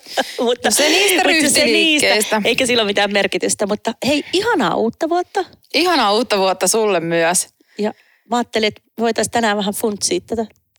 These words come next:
Speaker 1: kelaa tätä tulevaa vuotta.
Speaker 2: Joo, me tota noin, niin, äh, pohdittiin tossa, olemme siis kahden tänään. Studiokoira on kyllä mukana. Tota, että, et, et mistä jutellaan, meillä oli tossa muutamakin semmoinen niinku syvällisempi aihealue, mut sitten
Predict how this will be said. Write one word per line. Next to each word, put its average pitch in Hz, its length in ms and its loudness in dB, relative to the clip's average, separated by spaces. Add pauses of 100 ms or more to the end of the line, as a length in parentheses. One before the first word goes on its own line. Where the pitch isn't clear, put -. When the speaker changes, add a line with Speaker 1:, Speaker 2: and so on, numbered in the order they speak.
Speaker 1:
kelaa 240 220 0
tätä 220 240 -4
tulevaa 247 320 0
vuotta. 226 260 -4 (600)
Speaker 2:
Joo, 254 320 2 (160)
me 254 120 0
tota 247 260 0
noin, 220 240 2
niin, 220 160 0 (140)
äh, 202 460 0 (880)
pohdittiin 190 440 0
tossa, 170 340 -2 (100)
olemme 214 240 2
siis 170 140 -2
kahden 170 380 -2
tänään. 214 320 -4 (420)
Studiokoira 156 640 0
on 151 80 -2
kyllä 160 140 -2
mukana. 160 280 -2 (680)
Tota, 185 440 0
että, 185 320 -2 (160)
et, 180 120 -2 (180)
et 190 160 -4
mistä 196 240 -2
jutellaan, 170 420 0
meillä 160 180 0
oli 165 80 0
tossa 170 220 -4
muutamakin 170 420 -2
semmoinen 165 320 -2
niinku 165 160 -4
syvällisempi 165 640 0
aihealue, 165 760 0
mut 165 240 -4
sitten - 340 -4